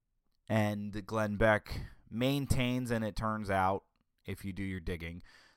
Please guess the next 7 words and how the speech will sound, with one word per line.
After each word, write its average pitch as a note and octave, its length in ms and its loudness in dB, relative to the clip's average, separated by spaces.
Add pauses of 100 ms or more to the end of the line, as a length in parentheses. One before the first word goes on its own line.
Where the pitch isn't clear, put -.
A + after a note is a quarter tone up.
(140)
that G2 300 0 (260)
Glenn G#2 260 -2
Beck G#2 240 2
ended F#2+ 240 -6
up G#2+ 160 -2
leaving B2 460 -2
Fox - 500 -6